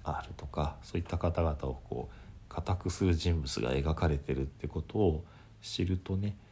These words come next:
あの、もし今度涅槃図に出会われた時に、ちょっとね、見る時に楽しいかなというふうに思いました。では、え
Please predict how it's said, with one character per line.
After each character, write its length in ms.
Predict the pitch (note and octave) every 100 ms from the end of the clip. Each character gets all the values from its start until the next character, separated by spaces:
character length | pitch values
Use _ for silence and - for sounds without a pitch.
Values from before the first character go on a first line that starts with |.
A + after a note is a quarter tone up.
| - - -
あ 60 |
の、 280 | C#2 B1+ - - - - - - - - - -
も 100 | F2+
し 220 | - D2+
今 220 | - D#2
度 120 | C2+
涅 140 | C2+ D#2
槃 140 | D#2+
図 160 | C#2+ C2+
に 120 | C#2
出 100 | C#2+
会 60 | D2
わ 120 | D2
れ 100 | D2
た 120 | -
時 260 | D2 C#2+ -
に、 240 | D#2 D2+ - - - - - - - - - -
ち 80 |
ょ 40 | -
っ 20 |
と 160 | - A#1
ね、 200 | A#1 - - - - - -
見 80 | E2+
る 80 | C#2+
時 300 | C#2+ - B1+
に 220 | C2+ - - - - -
楽 240 | D#2 C#2+
し 160 | - D2
い 20 |
か 120 | -
な 140 | D#2 F#2
と 140 | -
い 40 | D2+
う 20 |
ふ 120 | -
う 120 | B1
に 200 | A1+ A#1+ - -
思 140 | C#2 C2+
い 80 |
ま 160 | - -
し 120 | -
た。 140 | - - - - - - - - - - - - - - - - - - - - -
で 120 | B2+
は、 200 | A#2+ D#2+ - - - - - - - - - -
え 260 | D2+ D2